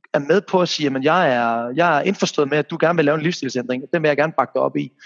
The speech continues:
Og, og der tror jeg, der er rigtig mange, som får det rigtig svært derhjemme, hvis modparten ikke bakker dem op, hvor de siger, "Ej, men hvorfor?" Så det er en kæmpe, så det er en kæmpe bremseklods for enormt mange mennesker,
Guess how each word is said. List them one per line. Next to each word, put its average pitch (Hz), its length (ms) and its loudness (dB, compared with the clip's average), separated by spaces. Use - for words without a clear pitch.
Og, - 140 2
og - 140 -2
der 175 60 2
tror - 180 0
jeg, 180 60 4
der 170 60 2
er 151 60 0
rigtig 196 180 0
mange, 196 220 0
som 131 300 -2
får - 140 0
det 190 180 -2
rigtig 220 220 -2
svært 185 320 0
derhjemme, 185 320 0
hvis 151 200 -4
modparten 180 500 -2
ikke 233 220 2
bakker 123 340 -2
dem 175 140 -2
op, 247 120 2
hvor 156 160 4
de 151 140 -4
siger, 151 240 0
"Ej, 196 260 2
men 151 160 0
hvorfor?" 151 320 0
Så - 120 -2
det 151 160 -2
er 147 40 -6
en 135 80 -12
kæmpe, - 460 -2
så - 100 -6
det - 80 -6
er 139 40 0
en 131 100 -6
kæmpe 269 300 0
bremseklods - 640 -2
for 131 80 0
enormt 156 380 0
mange 160 160 0
mennesker, 135 340 -4